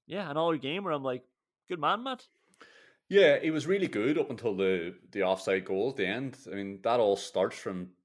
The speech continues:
Speaker 2: Targett being weak as fuck in the tackle, and
Speaker 1: <laughs>
Speaker 2: John McGinn, once again, needlessly trying to use his fucking arse, and once again, losing the ball. Like, the two things that have frustrated me most this season nearly resulted in us l-,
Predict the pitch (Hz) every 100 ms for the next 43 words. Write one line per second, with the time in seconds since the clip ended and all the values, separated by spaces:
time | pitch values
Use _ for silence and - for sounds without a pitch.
0 | _ - 107 110 98 - 101 95 85 85
1 | 110 - 95 - - - - 120 - -
2 | 92 - 87 95 120 123 - - 95 92
3 | - 170 _ _ 165 101 110 104 95 92
4 | 113 - 92 95 120 123 104 92 87 104
5 | 113 110 90 92 104 107 120 127 120 -
6 | - 98 95 101 98 95 92 - - -
7 | 113 - - 87 87 123 - - _ _
8 | _ - 101 95 98 117 - 101 92 90
9 | 120 117 95 90 92 92 92 82 90 123
10 | 135 _ _ _ _ _ 104 107 98 -
11 | 131 131 98 98 117 110 95 98 92 -
12 | 98 - 95 101 117 101 90 92 127 -
13 | 92 87 - 87 104 104 104 92 95 92
14 | 92 87 90 104 104 98 - 90 87